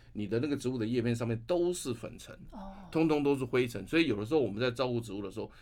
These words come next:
Speaker 1: 有时候你还要去帮它把那个叶片的那些粉尘把它弄掉、
Speaker 2: 是。
Speaker 1: 擦掉等等的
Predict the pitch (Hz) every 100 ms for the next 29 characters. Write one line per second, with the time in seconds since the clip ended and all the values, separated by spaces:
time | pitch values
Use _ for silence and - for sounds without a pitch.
0 | - - 104 131 95 95 113 113 113 107
1 | 107 104 90 104 110 107 - 113 95 98
2 | 104 - - - 95 90 107 107 107 -
3 | 110 - - - 202 151 - 113 107 110
4 | - 98 95 110 - -